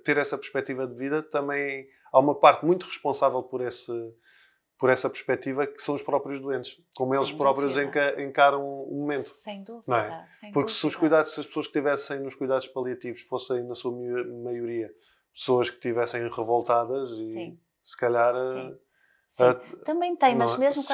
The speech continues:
Speaker 1: Sim,
Speaker 2: elas
Speaker 1: eh,
Speaker 2: estão revoltadas, nós temos que perceber uma coisa muito importante, muito importante. É que a revolta,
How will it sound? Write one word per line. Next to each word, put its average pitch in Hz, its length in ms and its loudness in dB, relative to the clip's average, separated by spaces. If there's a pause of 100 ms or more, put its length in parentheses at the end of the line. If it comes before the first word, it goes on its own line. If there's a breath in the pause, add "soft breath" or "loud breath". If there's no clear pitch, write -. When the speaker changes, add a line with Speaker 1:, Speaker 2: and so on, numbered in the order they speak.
Speaker 1:
Sim, 254 40 6
Speaker 2:
elas 254 240 2
Speaker 1:
eh, - 20 -2
Speaker 2:
estão 240 160 -4
revoltadas, 226 760 -4
nós 233 180 -12
temos 233 260 -12
que - 80 -20
perceber - 280 -10
uma 220 120 -2
coisa 226 240 -8
muito 214 160 -14
importante, 196 720 -12 (100)
muito 214 400 -4
importante. - 500 -14 (800 soft breath)
É 208 100 2
que 220 320 -4
a 208 60 0
revolta, 202 880 2